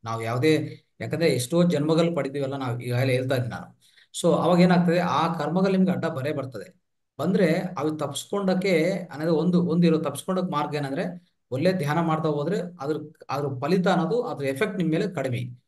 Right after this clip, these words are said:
ಎರಡನೇದು ಇನ್ನೊಂದು ಏನಂದ್ರೆ ಅದು ನಾವು ಅನುಭವಿಸಿದ್ರೇನು ಅದು ಹೋಗುತ್ತೆ ನಮ್ಮಿಂದ ಅಲ್ವಾ?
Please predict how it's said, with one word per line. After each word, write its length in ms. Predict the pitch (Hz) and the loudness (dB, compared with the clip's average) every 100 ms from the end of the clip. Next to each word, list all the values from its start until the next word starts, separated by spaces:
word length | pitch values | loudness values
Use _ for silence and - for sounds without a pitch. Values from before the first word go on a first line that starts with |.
| _ _ 120 | _ _ -4
ಎರಡನೇದು 800 | 135 165 156 127 151 - - _ _ | 0 2 0 -2 -4 -6 -14 _ _
ಇನ್ನೊಂದು 260 | 160 185 165 | -2 2 2
ಏನಂದ್ರೆ 440 | 143 147 202 - - | 0 -2 -4 -6 -8
ಅದು 160 | 147 | -6
ನಾವು 160 | 170 143 | -2 -2
ಅನುಭವಿಸಿದ್ರೇನು 680 | 139 180 202 180 202 226 277 | 2 2 2 2 0 -2 -2
ಅದು 220 | 175 156 | 0 6
ಹೋಗುತ್ತೆ 300 | 165 156 123 | 6 4 -2
ನಮ್ಮಿಂದ 300 | - - 95 - _ _ _ | -10 -16 -18 -18 _ _ _
ಅಲ್ವಾ? 540 | 113 110 123 123 - | -12 -8 -6 -8 -14